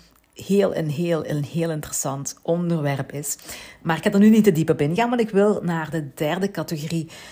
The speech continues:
gaan van gevoelens die ons aanzetten om emotioneel te gaan eten. En dat is angst. Een gevoel van angst gaat,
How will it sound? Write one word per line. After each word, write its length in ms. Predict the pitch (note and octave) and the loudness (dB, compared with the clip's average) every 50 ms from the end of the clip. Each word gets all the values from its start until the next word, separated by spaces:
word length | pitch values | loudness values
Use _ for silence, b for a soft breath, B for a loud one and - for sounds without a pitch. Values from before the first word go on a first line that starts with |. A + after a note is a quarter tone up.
| B B B | B B B
gaan 340 | - - F3 D#3+ D#3 D#3+ D#3 | -8 -4 0 0 0 0 0
van 160 | D3 E3 D#3+ | -2 -2 -2
gevoelens 760 | C#3 D#3+ D3 - - F3+ G#3 A3 A#3 C4 C4 - - - - - _ _ _ _ _ _ _ _ _ _ _ _ - - - F#3 | -2 -4 -6 -2 0 2 4 4 4 2 2 0 -4 -4 -6 -10 _ _ _ _ _ _ _ _ _ _ _ _ -16 -8 -4 -4
die 260 | E3+ D#3+ F3 F#3+ A3 - | 0 0 0 0 0 2
ons 460 | - G#3 G3 G3 F#3+ F#3 F#3 F3+ - - - | 6 6 6 6 6 4 0 -2 -4 -6 -2
aanzetten 640 | - F#3+ F#3 F#3 G3 G#3+ G#3 F3 D#3 F3 D#3+ E3 F3 | 0 2 2 4 4 2 2 2 2 0 0 0 0
om 80 | F3+ | -2
emotioneel 480 | E3+ F3 F3+ E3+ E3 E3 - E3+ E3+ E3+ | -2 -2 -2 -2 -2 -2 -2 -2 -4 -4
te 100 | E3+ D#3+ | -4 -4
gaan 180 | D3+ D3+ C#3+ - | -6 -6 -6 -8
eten. 380 | - C#3+ C#3+ - - - - B B B B B B B B F3 B _ | -8 -10 -10 -8 -8 -8 -8 B B B B B B B B -16 B _
En 200 | - F#3 F#3 F#3+ | -4 -2 0 2
dat 160 | F#3 F#3 - - | 2 2 0 -2
is 300 | - G3 G3+ G3 F#3+ - - - _ | 0 0 0 0 0 -2 -6 -8 _
angst. 680 | - E3 D#3+ E3 F3 E3 D3+ - - - - - - - - _ _ _ _ _ _ _ _ B B B B B B B B _ | -6 -4 -4 -4 -6 -6 -4 -4 -4 -4 -4 -6 -10 -20 -20 _ _ _ _ _ _ _ _ B B B B B B B B _
Een 140 | - F#3 F#3 | -2 0 2
gevoel 380 | E3 F#3 - - G#3+ A#3+ B3+ A#3+ | 2 0 0 2 2 4 4 4
van 320 | G3 G#3 F#3 F3+ - - | 4 2 2 2 0 -2
angst 720 | - - D#3+ F3+ A#3 D4+ F4+ F4+ - - - - - - _ _ _ _ _ _ _ _ _ _ _ _ _ - - - _ _ _ _ _ _ _ _ _ _ _ _ _ _ _ | 0 0 0 0 -2 -4 -4 -4 -4 -4 -4 -4 -8 -10 _ _ _ _ _ _ _ _ _ _ _ _ _ -18 -18 -18 _ _ _ _ _ _ _ _ _ _ _ _ _ _ _
gaat, 640 | - - - - F#3+ F3+ F#3 F#3+ G3 G3 - - | -14 -4 0 2 4 4 4 2 0 -2 -6 -8